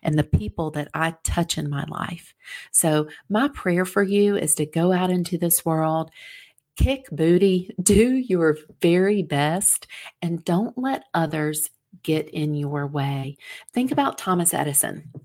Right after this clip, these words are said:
when he invented the light bulb. He, you know, I think he, his, his quote says something about, you know, "There, it's just ten thousand times I didn't get it right." So they're not really failure. It just led to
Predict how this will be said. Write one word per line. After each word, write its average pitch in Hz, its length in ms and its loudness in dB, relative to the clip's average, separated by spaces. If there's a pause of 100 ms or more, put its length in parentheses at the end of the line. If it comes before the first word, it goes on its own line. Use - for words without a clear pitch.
(640)
when 170 160 0
he 190 160 6
invented 151 400 2
the 139 80 -2
light 131 280 -2
bulb. - 300 -8 (520)
He, 285 520 4 (100)
you 196 180 -2
know, 180 100 2
I - 80 0
think 190 240 -2
he, 185 180 2
his, 170 360 2
his 175 180 2
quote 160 400 2
says 147 240 2
something 147 380 0
about, 139 400 -2 (260)
you 165 140 -2
know, 143 340 2 (320)
"There, 170 360 2 (160)
it's 165 320 2
just - 280 -4
ten 196 300 -2
thousand 156 560 0
times 143 460 -4
I 135 80 0
didn't 143 300 -2
get 143 140 -4
it - 140 -8
right." - 440 -10 (400)
So 156 440 4
they're 175 160 -2
not 220 240 0
really 175 220 0
failure. 185 540 0
It - 120 -6
just 160 180 2
led 196 640 4
to 143 480 4